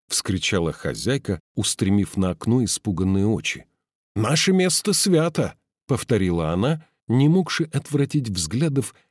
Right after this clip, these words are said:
от поразившего ее предмета. «Вон, вон,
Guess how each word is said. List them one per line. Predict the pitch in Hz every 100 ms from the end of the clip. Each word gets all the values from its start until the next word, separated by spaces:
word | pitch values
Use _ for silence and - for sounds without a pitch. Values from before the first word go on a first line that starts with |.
| _
от | 120 -
поразившего | 120 117 95 156 156 - 135
ее | 131 120 120 120
предмета. | - 123 73 82 - - - _ _ _ -
«Вон, | 123 180 107
вон, | 147 190 98